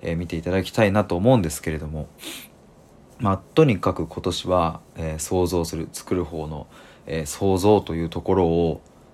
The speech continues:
うん、やり抜きたいなと思います。二千二十一年はいい意味でいろんなものをこうぶち壊して、価値観を崩壊させて、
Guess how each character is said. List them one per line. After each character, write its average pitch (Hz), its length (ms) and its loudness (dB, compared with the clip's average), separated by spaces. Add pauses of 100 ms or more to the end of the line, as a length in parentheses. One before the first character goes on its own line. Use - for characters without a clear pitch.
う 82 200 -4
ん、 80 40 -4
や 85 120 0
り 92 80 0
抜 92 100 2
き 85 80 -6
た 95 160 6
い 85 60 2
な 78 100 -2
と 76 80 -12
思 80 120 -6
い - 20 -6
ま 76 160 -6
す。 - 240 -10 (220)
二 92 100 -6
千 107 180 0
二 107 140 0
十 95 100 0
一 85 180 -4
年 82 200 -2
は 76 260 -6 (380)
い 135 160 8
い 120 40 6
意 98 40 2
味 85 100 -2
で 80 60 -4
い 78 80 -4
ろ 92 120 -2
ん 92 60 -2
な 90 80 0
も 92 140 0
の 87 80 -2
を 80 160 -6 (420)
こ 80 120 -4
う 73 40 -10
ぶ 82 140 -4
ち - 100 -6
壊 101 240 2
し - 100 -4
て、 - 200 -8
価 - 140 -8
値 - 140 -6
観 78 280 0
を 73 60 -10
崩 98 260 0
壊 90 280 -2
さ 95 140 -8
せ 92 140 -2
て、 85 240 -2